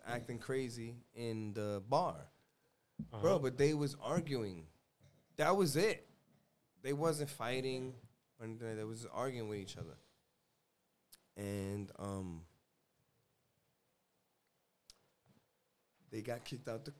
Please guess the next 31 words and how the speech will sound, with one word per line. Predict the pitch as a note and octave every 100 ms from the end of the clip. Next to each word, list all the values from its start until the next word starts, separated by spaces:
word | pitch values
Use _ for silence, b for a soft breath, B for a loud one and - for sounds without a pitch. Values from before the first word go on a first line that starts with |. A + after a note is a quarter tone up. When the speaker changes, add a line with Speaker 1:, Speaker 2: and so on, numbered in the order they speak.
| - -
Speaker 1:
out | B2
the | C#3
bar. | B2+ A2+ A2+ C#3+ D3 -
So | - A#2 A2 A2 A2+
we | A2+
had, | A2+ A#2+ A#2 A2+ A2+ - - - - - _ - _ _ _ - _ _ _ _ _ _ _ -
we | G#2
had | A2+
a |
situation | B2 A#2+ C3 B2 C3
where | B2
we | C#3
following | C#3 B2+ C3+ C#3
these | C#3 C3+
dudes. | D3 F#3 C#3+ C#3 - - -
Not | F3 G3+ G3+
following | E3+ F3 D#3 C3+
them, | A#2+ A#2+
but | A#2
we | C#3
behind | C#3 C3 C#3+ D3+ A#2
them. | A#2+ A#2+
And | A#2+ A#2+
their | C#3+
girls | C#3 C3 B2+
came | - B2 A2 A#2
out | C#3 B2+ - - -
after | B2 D3 C#3+ A#2+ G#2+ G#2+ - - - A#2+
them. | D3 C#3+ E2 - - - - - B2+
Speaker 2:
Okay. | G#2 A2+ A#2+ - - - - - - - - -
Speaker 1:
So | - A#2 A#2 G#2+